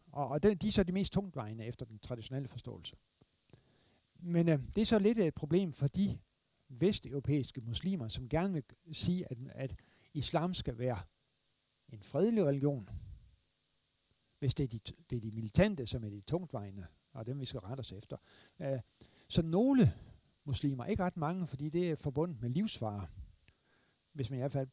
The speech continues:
bor i en muslimsk sammenhæng, så er det forbundet med livsfare at sige, at det er dem fra Mekka, som er dem, vi egentlig skal rette os efter. Det er der nogen, der siger, de fredelige,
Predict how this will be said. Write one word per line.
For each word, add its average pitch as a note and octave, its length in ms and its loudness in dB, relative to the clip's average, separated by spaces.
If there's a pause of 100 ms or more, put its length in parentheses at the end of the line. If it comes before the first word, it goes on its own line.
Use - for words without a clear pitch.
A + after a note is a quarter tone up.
bor E3+ 180 2
i B2+ 80 -4
en A#2+ 100 -6
muslimsk D#3+ 520 -4
sammenhæng, C#3 540 -2
så E3+ 80 -2
er - 20 0
det F3 120 -2
forbundet D#3+ 380 -4
med B2+ 80 -4
livsfare B2+ 560 -4 (540)
at D3 100 4
sige, G3+ 520 0
at D#3+ 240 -2
det D3+ 120 10
er D3 40 4
dem G3 260 0
fra - 340 -4 (280)
Mekka, C3 460 2 (1400)
som D#3+ 200 2
er D3 40 2
dem, E3 200 2
vi D#3+ 220 -2
egentlig F3 300 -4
skal - 160 -2
rette A#2 160 -4
os - 120 -4
efter. - 240 -10 (600)
Det G#3 60 0
er - 20 -6
der G3+ 80 -4
nogen, G3 180 0
der E3+ 60 4
siger, D3+ 320 2 (760)
de D3+ 100 4
fredelige, G3 800 4